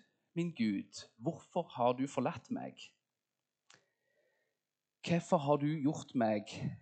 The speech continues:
til en forbannelse? Hvorfor har du gjort meg til synd? Hvorfor har du gjort meg til offerlam?" Det er mange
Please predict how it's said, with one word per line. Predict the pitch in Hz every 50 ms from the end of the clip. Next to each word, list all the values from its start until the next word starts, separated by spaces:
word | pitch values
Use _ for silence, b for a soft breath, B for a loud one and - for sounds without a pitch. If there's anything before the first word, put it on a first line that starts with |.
| _ _ -
til | 135 123
en | 117
forbannelse? | - 131 - 127 123 123 131 131 - - 110 107
Hvorfor | - 147 143 - 123
har | 127
du | 131 127
gjort | 120 131 139 - - -
meg | 117 117 120 -
til | 131 120
synd? | - - - 165 - - _ _ _ _ _ _ _ _ _ _ _ _ _ -
Hvorfor | 127 123 - 143 135 139
har | 131 120 120 113
du | 110
gjort | 104 104 110 - -
meg | 101 101
til | - 110
offerlam?" | 110 - - 117 110 110 104 - - - _ _ _ _ _ _ _ _ _ _ _ _ _ _ B B B B B B B B B B B B B B B B -
Det | 113 131
er | - 165 202
mange | 220 226 202 143 123 123 147 175 202 190